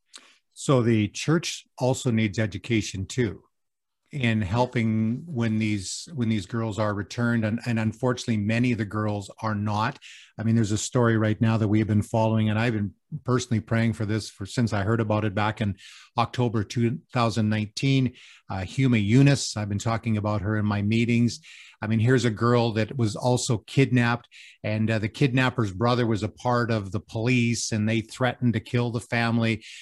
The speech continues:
And so she's many kilometers away. Uh, she was able to, just fourteen years old, but she was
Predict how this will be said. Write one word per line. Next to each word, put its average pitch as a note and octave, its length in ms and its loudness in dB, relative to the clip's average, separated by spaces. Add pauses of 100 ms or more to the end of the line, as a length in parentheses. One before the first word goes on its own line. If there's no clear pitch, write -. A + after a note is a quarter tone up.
(160)
And A#2+ 100 -2
so C#3+ 100 -2
she's B2 280 -2
many D3 240 2
kilometers B2 720 0
away. A#2 500 0 (320)
Uh, G#2+ 80 -6
she D3 180 2
was C3+ 160 4 (120)
able D#3+ 260 2
to, C3+ 100 0
just A#2 240 2
fourteen F#3 380 2
years D#3 180 2
old, A#2+ 140 4
but A2+ 140 0
she - 100 -2
was A#2+ 140 0